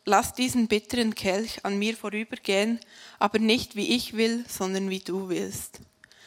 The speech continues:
Jesus bringt die beiden Dimensionen von, ähm, Gott, wo aktiv wird und gleichzei-, oder, ja, mal Gott, wo aktiv wird und gleichzeitig auch ich, wo Teil von seiner Lösung wird, bringt er dort sehr schön zusammen.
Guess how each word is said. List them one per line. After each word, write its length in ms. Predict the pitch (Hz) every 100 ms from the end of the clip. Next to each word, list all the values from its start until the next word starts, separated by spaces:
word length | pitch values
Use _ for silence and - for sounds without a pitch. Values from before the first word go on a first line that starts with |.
| - - - _ _ _ _ _ _ _ -
Jesus 420 | 214 240 311 -
bringt 300 | - 233 240
die 80 | 220
beiden 360 | 214 220 269
Dimensionen 840 | 254 226 196 202 - 185 214 226 220
von, 300 | - 175 202 - _ _ _ _ _
ähm, 480 | 196 180 185 185 190 _ - -
Gott, 280 | 208 254
wo 120 | 208 -
aktiv 560 | 190 - - 233 -
wird 440 | 208 208 226 - - - _
und 100 | -
gleichzei-, 460 | 202 202 - - 220
oder, 280 | - 202 185 - _ _ -
ja, 160 | 196
mal 160 | 240 247
Gott, 320 | 247 240 -
wo 40 |
aktiv 440 | 240 233 - 240 -
wird 240 | 226 -
und 60 | 202
gleichzeitig 520 | 208 - - - 208
auch 140 | 185
ich, 180 | 185 214
wo 160 | 208 196 - - -
Teil 200 | - 214
von 140 | 226 208
seiner 240 | 214 196
Lösung 360 | 180 185 208 220
wird, 300 | - 202 - 202 - - - -
bringt 280 | 185 196
er 100 | 196
dort 240 | 196 196 -
sehr 220 | 196 196
schön 320 | - 190 196
zusammen. 360 | - 180 185